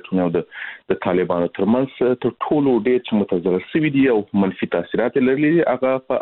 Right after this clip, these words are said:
افغانانو دي، دننه په افغانستان کې په اوسیدونکو باندې تاثیر لرلی دی. نړیواله ټولنه تر اوسه پورې د افغانستان له جغرافیې یا د طالبانو له واکمنۍ څخه په مستقیم ډول، اه، نه تهدید شوې ده، نه یې تهدید احس-، احساس کړی دی. نو ځکه هم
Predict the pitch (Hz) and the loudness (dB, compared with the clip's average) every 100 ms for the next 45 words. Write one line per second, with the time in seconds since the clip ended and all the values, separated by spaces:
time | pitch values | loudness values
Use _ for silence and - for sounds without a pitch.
0 | 123 123 143 143 113 117 151 139 123 110 | -2 -2 0 0 0 2 0 0 0 0
1 | - 98 92 95 - 117 107 107 98 87 | 0 -4 -2 -4 -2 -4 -2 0 0 0
2 | 104 123 110 85 82 82 82 76 - 78 | -2 0 0 0 -2 -2 -2 -4 0 0
3 | 78 82 80 85 - - - - - 135 | 0 0 0 -2 -4 -8 -8 -6 0 2
4 | 156 208 226 151 - 139 135 131 131 - | 2 2 2 0 0 0 2 2 0 0
5 | 117 117 110 - 139 123 117 95 85 87 | 0 0 -4 0 2 2 2 0 0 -4
6 | - 87 87 78 87 82 80 - 110 107 | -2 -2 0 0 0 0 0 0 2 2
7 | 85 82 80 82 80 78 78 78 80 - | 0 0 -2 0 0 0 0 0 -2 0
8 | 87 120 117 - 104 - 82 78 87 - | 0 0 -2 -4 -4 0 -2 0 -6 -2
9 | 82 78 107 113 117 - - - - - | 0 2 2 2 0 -4 -10 -10 -6 -2
10 | 90 87 - 104 113 113 - - 92 90 | -2 -2 0 2 2 2 -2 -6 -4 -6
11 | - 135 131 123 110 104 - 95 - 156 | 0 2 2 2 2 0 -2 -6 -2 -4
12 | - - - - 98 - 80 - 82 85 | -2 -6 -4 -4 -4 -2 -4 -2 -2 2
13 | 98 120 - - 123 127 165 151 143 160 | 0 -2 -8 -2 0 0 -2 -4 -4 -4